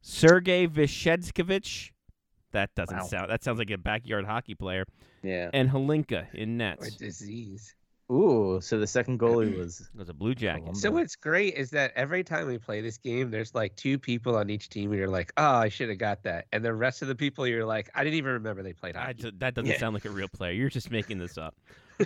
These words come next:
Speaker 1: Uh, for the Blue, for the Blue Jackets, Kevin Adams, Serge Aubin, Matt Davidson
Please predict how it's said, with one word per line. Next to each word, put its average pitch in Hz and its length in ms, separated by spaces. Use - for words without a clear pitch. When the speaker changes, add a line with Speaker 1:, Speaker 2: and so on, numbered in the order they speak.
Speaker 1:
Uh, 135 240
for 185 160
the 180 80
Blue, 175 260
for 156 220
the 180 80
Blue 175 180
Jackets, 139 460
Kevin 151 280
Adams, 156 520
Serge 139 420
Aubin, 139 600
Matt 110 240
Davidson 147 680